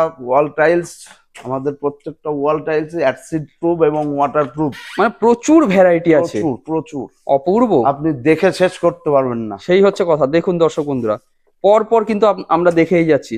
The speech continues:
Speaker 2: তারপরেও কিন্তু দেখুন দাদার পেছনে কত আছে। ঠিক আছে দাদা, ছেড়ে দিন,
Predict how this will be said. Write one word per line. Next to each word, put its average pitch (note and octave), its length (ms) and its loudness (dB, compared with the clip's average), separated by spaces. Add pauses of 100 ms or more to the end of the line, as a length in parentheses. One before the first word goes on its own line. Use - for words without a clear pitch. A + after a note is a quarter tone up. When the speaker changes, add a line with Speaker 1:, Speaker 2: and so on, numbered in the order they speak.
Speaker 2:
তারপরেও G3 420 2
কিন্তু G3+ 260 -4
দেখুন A#3+ 260 -2
দাদার E3 220 2
পেছনে F3 260 -4 (180)
কত E3 400 0 (220)
আছে। A#2 180 -6 (380)
ঠিক B3+ 180 2
আছে F3 120 -2
দাদা, B2 220 2
ছেড়ে F3 300 4
দিন, A2 80 -2